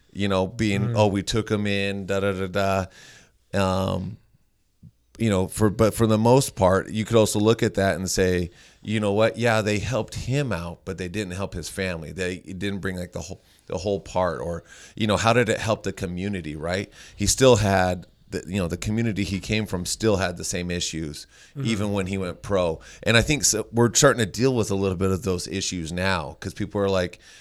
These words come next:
Speaker 1: "Yeah, you know what? It's really easy to say from this platform, you, you know, in that part of town, da, da, da, da," you know, and so I don't know what the answer is.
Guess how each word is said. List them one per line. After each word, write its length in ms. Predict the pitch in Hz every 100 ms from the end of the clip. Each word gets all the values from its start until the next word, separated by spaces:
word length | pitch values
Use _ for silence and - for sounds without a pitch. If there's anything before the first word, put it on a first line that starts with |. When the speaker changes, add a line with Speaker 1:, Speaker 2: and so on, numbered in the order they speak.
| - - _ _ -
Speaker 1:
"Yeah, 320 | 110 101 71 -
you 120 | 101
know 140 | 117 131
what? 180 | 139 95
It's 140 | 98
really 220 | 117 117
easy 260 | 110 110 104 -
to 160 | - 90
say 220 | - 104
from 180 | - 95
this 140 | 90
platform, 760 | - 113 104 - 107 104 101 92
you, 220 | 78 87 90
you 100 | 104
know, 240 | 87 80 - -
in 140 | 95
that 160 | 90 76
part 200 | 95 90
of 80 | 85
town, 460 | - 107 104 101 -
da, 120 | - 85
da, 140 | 85
da, 120 | 85
da," 420 | 80 101 101 98 90 - - - _
you 160 | - 98
know, 280 | 90 80 -
and 200 | - 98
so 440 | 87 104 98 98 92 _ _ _ _ _ _ _ - 104
I 80 |
don't 100 | 131 127
know 40 |
what 120 | 104
the 100 | 90
answer 280 | 95 104 98
is. 320 | 87 - -